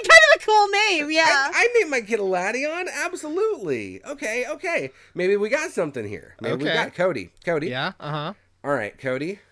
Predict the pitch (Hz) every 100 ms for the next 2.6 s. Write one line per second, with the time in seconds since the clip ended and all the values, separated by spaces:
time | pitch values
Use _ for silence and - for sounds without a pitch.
0 | _ - 135 143 151 147 147 123 120 107
1 | 139 143 131 135 135 139 131 127 131 113
2 | 107 104 - - 85 78